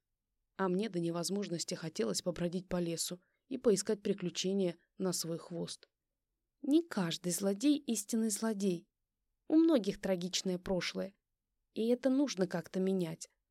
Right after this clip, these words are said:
вздохнула принцесса. "Тяжело осознавать, что когда ты рос во дворце, в роскоши и удовольствии,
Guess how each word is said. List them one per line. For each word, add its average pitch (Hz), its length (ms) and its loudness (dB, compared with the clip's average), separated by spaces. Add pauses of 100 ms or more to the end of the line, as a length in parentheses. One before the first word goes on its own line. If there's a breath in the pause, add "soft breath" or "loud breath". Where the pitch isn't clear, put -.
(440)
вздохнула 170 560 -6
принцесса. 190 760 -6 (580)
"Тяжело 254 460 4
осознавать, 202 600 0
что - 200 -2
когда 220 320 0
ты 240 140 0
рос 220 240 -2
во 202 80 0
дворце, 196 640 0
в - 80 -8
роскоши 214 540 0
и 202 40 2
удовольствии, 226 800 0